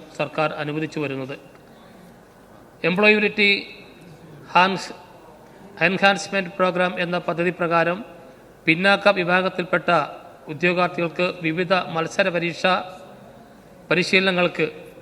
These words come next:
അതായത് മെഡിക്കൽ, എഞ്ചിനീയറിംഗ് എൻട്രൻസ്, സിവിൽ സർവീസ്, ബാങ്കിംഗ് സർവീസ് തുടങ്ങിയ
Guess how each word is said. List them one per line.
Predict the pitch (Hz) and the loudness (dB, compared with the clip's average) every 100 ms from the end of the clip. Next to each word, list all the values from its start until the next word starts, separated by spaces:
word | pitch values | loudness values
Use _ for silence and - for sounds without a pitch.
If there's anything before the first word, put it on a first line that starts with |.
| - | 0
അതായത് | 170 170 170 | 2 2 2
മെഡിക്കൽ, | 165 165 160 180 175 | 0 -2 -2 -4 -4
എഞ്ചിനീയറിംഗ് | 160 175 175 170 170 165 | -4 -2 0 0 0 -4
എൻട്രൻസ്, | 151 165 151 180 196 - - - - | -4 -4 -4 -6 -6 -8 -18 -20 -10
സിവിൽ | - 160 185 - | -2 -2 0 -2
സർവീസ്, | 170 170 165 - | 0 -2 -4 -2
ബാങ്കിംഗ് | 156 165 165 185 220 - - - - - - | 2 2 2 -2 -4 -14 -20 -20 -20 -12 -2
സർവീസ് | 175 170 175 - 196 208 - - - - - - - - - - | 0 2 0 0 -2 -4 -12 -20 -20 -20 -20 -20 -20 -20 -10 -2
തുടങ്ങിയ | 175 185 | 2 4